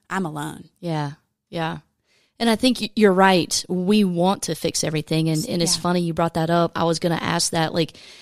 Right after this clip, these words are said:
Speaker 2: going through that process, you hear all kinds of stuff. Like, I've
Speaker 1: Yeah.
Speaker 2: heard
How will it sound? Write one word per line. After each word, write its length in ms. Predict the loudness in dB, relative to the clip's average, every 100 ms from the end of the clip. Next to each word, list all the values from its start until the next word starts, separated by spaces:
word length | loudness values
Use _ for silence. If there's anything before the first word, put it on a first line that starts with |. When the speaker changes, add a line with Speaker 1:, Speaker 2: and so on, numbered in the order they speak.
| -20 -6
Speaker 2:
going 340 | 4 4 6 2
through 260 | 0 2
that 180 | 2 0
process, 560 | 2 2 4 0 0 0
you 100 | 0
hear 560 | -2 -4 0 2 2
all 240 | 2 2 0
kinds 400 | -2 -2 -2 -2
of 100 | -4
stuff. 400 | -4 -4 -8 -6
Like, 200 | -6 -2
I've 220 | 0 0
Speaker 1:
Yeah. 100 | -2
Speaker 2:
heard 500 | -4 -2 -2 -4 -8